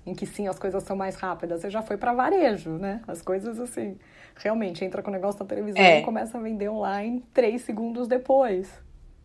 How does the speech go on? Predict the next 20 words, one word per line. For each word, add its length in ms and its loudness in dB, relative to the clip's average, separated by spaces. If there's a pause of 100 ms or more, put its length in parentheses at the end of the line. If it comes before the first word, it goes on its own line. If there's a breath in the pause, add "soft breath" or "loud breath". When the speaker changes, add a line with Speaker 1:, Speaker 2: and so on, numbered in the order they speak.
(500)
Speaker 2:
Nossa, 640 4
era, 380 4
era 240 6
assim, 320 0
eu, 260 -2
eu 160 6
olhava 320 4
e 80 -12
falava, 280 -2
"Gente, 420 -6
não 100 -2
é 60 -4
possível 640 2
que 100 -6
o 60 4
negócio 340 4
já 120 4
tá 160 8
acontecendo, 800 2
né?" 360 0